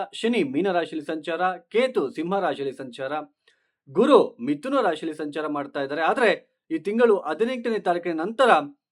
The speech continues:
ಕರ್ಕಾಟಕ ರಾಶಿಗೆ ಬಂದು ಸಂಚಾರವನ್ನ ಪ್ರಾರಂಭ ಮಾಡ್ಕೊಳ್ತಾ ಇದ್ದಾರೆ. ಇನ್ನು ಸೂರ್ಯ ಅಕ್ಟೋಬರ್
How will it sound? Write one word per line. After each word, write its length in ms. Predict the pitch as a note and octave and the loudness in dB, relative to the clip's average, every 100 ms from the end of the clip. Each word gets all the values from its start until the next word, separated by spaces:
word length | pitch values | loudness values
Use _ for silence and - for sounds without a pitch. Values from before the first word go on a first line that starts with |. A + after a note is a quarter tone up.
| _ - | _ -4
ಕರ್ಕಾಟಕ 580 | F3 F#3+ B3 B3+ A#3 | -2 0 0 0 0
ರಾಶಿಗೆ 400 | F#3 D#3+ - D#3 | -2 -2 -4 -8
ಬಂದು 220 | D3 D3 C#3 | -6 -6 -8
ಸಂಚಾರವನ್ನ 560 | C#3 A#2+ C#3 B2+ B2+ G#3 A#3+ _ _ _ _ | -12 -10 -10 -8 -6 -6 -6 _ _ _ _
ಪ್ರಾರಂಭ 320 | C3 A#2+ A#2+ | -4 -4 -4
ಮಾಡ್ಕೊಳ್ತಾ 520 | F3+ C3 A2+ G#2+ G#2+ | -6 -8 -10 -14 -12
ಇದ್ದಾರೆ. 480 | G#2 G2 F#2 _ _ - | -12 -12 -14 _ _ -4
ಇನ್ನು 140 | F#3 | -2
ಸೂರ್ಯ 340 | F#3 A#3+ C#4 G#3 D#3 | 0 0 4 4 4
ಅಕ್ಟೋಬರ್ 560 | D3+ D3 A3 A3+ A3 | -2 -2 0 2 2